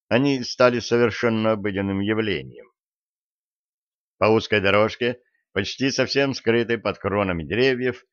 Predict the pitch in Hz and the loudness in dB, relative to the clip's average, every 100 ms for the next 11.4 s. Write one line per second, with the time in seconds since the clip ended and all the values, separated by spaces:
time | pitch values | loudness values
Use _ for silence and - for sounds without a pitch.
0 | _ _ _ 101 131 170 151 127 120 113 | _ _ _ 0 4 4 2 2 0 2
1 | 139 131 110 107 107 101 120 117 - - | -2 0 -2 0 -2 0 -2 -2 -4 -2
2 | 101 85 87 87 85 80 85 _ _ _ | -2 0 -2 -2 -4 -6 -8 _ _ _
3 | _ _ - 127 180 127 127 120 131 151 | _ _ -2 2 2 2 2 4 4 4
4 | 131 135 127 120 - 107 117 127 - 104 | 2 -4 -4 -4 -4 -6 -2 -2 -4 -6
5 | 98 117 120 113 - 110 95 110 92 67 | -4 0 0 0 -8 -12 -2 0 0 -2
6 | - 57 - _ _ _ _ _ _ _ | -16 -20 -20 _ _ _ _ _ _ _
7 | _ - 165 131 104 98 110 120 _ 87 | _ 0 4 6 6 4 0 -2 _ -2
8 | 123 165 175 107 92 98 104 143 175 165 | 2 4 4 2 0 2 0 2 0 2
9 | 156 - _ _ _ _ - 165 165 151 | 2 0 _ _ _ _ 0 0 2 -4
10 | - 113 123 127 123 107 95 95 85 - | -4 -4 0 0 0 -2 -2 -2 -4 -4
11 | 104 78 64 | -4 -4 -8